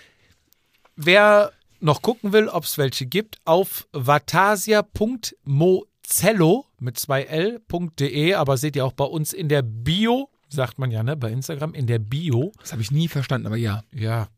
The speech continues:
Speaker 1: ich ver-, versteh's auch nicht. Auf
Speaker 2: Aber
Speaker 1: jeden
Speaker 2: man
Speaker 1: Fall
Speaker 2: sieht's.
Speaker 1: vatasia punkt mozello punkt de.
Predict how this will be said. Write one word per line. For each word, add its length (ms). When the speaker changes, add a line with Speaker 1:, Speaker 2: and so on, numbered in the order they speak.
Speaker 1:
ich 140
ver-, 180
versteh's 480
auch 180
nicht. 160
Auf 80
Speaker 2:
Aber 80
Speaker 1:
jeden 40
Speaker 2:
man 140
Speaker 1:
Fall 180
Speaker 2:
sieht's. 120
Speaker 1:
vatasia 720
punkt 600
mozello 640
punkt 340
de. 360